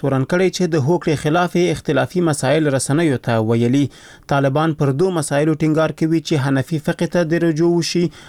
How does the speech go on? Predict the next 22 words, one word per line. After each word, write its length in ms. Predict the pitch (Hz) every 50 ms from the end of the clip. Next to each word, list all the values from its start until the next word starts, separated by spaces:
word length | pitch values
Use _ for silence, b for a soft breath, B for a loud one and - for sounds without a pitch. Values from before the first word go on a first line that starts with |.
| B B B
او 100 | 156 147 147
د 160 | 135 143 135 156
دوی 140 | 160 151 151
د 80 | 143 -
خبرو 300 | 147 139 156 165 160 139 143
بنسټ 400 | 135 123 - - 185 165 160 151 170
دی 80 | 170 165 160
له 100 | - - 143
امریکا 400 | 139 135 135 127 - - 170 165 - -
سره 180 | 170 170 160 139
د 160 | 147 131 143
دوحې 400 | 135 127 117 139 160 147 123 160
هوکړه 340 | 185 185 - - 135 127 120 113 123
وبلل 360 | 120 120 123 120 123 123 120 - - 147
شي. 120 | 147 151 - _ _ _ _ _ _ _ _ _ b b b b b b b b b b
خو 260 | b - - 170 175 170 170 160 139 156
دولت، 420 | - 156 165 160 - - - - - - - 147 143 143 143 139 131 143
د 120 | 131 143 139
دولت 280 | 139 151 147 - 143
مرکچیان 540 | 135 135 127 - - - 175 175 175 175 165 175
بیا 160 | 175 170 175 175
ورسره 420 | 165 147 - 170 175 175 170 170